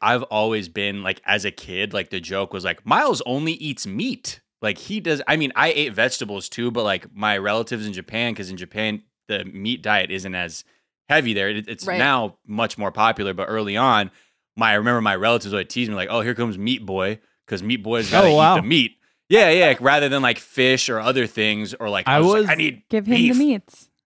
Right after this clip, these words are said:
Speaker 1: Yeah.
Speaker 3: I was the exact opposite in that my extended family at w-, one time at a, uh, barbecue when I was, like, five or six, I was raised, like, pescatarian for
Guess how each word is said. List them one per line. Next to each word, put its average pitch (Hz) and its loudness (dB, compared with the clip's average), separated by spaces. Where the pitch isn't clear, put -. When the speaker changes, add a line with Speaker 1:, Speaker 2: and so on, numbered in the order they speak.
Speaker 1:
Yeah. - -2
Speaker 3:
I 175 6
was 196 6
the 190 6
exact 139 -2
opposite 156 0
in 143 -2
that 135 0
my 135 2
extended 143 0
family 135 -2
at 139 -4
w-, 104 -10
one 147 -2
time 135 0
at 131 -2
a, 127 2
uh, 117 0
barbecue 127 -2
when 127 -4
I 123 -2
was, 110 -6
like, 123 -4
five 120 -2
or 123 -4
six, 123 -8
I 127 -6
was 139 -4
raised, 123 -4
like, 127 -6
pescatarian 123 -4
for 120 -2